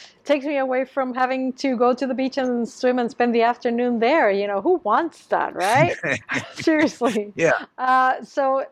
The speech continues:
Speaker 1: um, I gotta, I'm gonna rat on you because I've seen you once
Speaker 2: Yeah.
Speaker 1: wear a headset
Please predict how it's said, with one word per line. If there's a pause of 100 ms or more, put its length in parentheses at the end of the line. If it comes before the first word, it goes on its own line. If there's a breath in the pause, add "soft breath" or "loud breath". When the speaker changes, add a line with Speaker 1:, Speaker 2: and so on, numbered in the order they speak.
Speaker 1:
um, (180)
I
gotta,
I'm
gonna
rat
on
you
because (200)
I've
seen
you
once (420 loud breath)
Speaker 2:
Yeah.
Speaker 1:
wear
a
headset